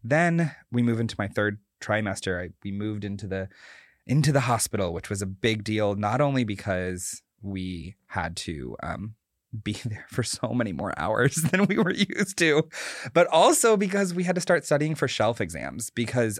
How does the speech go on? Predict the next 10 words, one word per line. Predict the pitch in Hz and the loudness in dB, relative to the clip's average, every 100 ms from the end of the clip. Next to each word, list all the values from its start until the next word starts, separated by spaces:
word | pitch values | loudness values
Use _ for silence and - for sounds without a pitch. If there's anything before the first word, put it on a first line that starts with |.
| - | 0
unlike | 127 165 143 120 - | 0 4 2 0 -2
other | 110 101 95 92 - | -2 0 -2 -4 -10
campuses, | - 90 92 - 85 104 - _ _ - 107 | -12 -10 -8 -8 -8 -10 -16 _ _ -12 -2
we | 127 | -2
self-schedule | - - 117 104 - 104 95 98 69 - - | 0 2 2 2 -2 -4 -4 -4 -6 -8 -4
our | 104 | -2
shelf | - - - - | -2 -4 -6 -10
exams. | 98 90 - - - _ - - - - | -12 -10 -14 -16 -20 _ -20 -20 -20 -6
And | 120 113 | -2 -2
so | - 117 110 107 107 | 0 0 2 0 -4